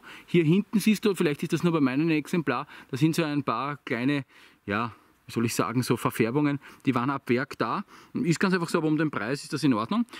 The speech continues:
Und, äh, ja, dieses Rigasso hier, das, äh, das Rigasso hier, das ist einfach ein bisschen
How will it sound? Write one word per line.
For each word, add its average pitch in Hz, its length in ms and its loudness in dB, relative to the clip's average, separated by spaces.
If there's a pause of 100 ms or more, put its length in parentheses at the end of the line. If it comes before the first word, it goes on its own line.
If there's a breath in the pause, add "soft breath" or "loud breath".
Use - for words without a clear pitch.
(180 loud breath)
Und, 160 320 0
äh, 165 200 0
ja, 147 280 0
dieses 143 300 -2
Rigasso 185 440 0
hier, 185 160 4
das, 202 280 0
äh, 143 200 2
das 139 200 -4
Rigasso 151 340 0
hier, 175 80 2
das 170 140 0
ist 180 120 0
einfach 151 280 0
ein 160 120 -2
bisschen 170 220 -2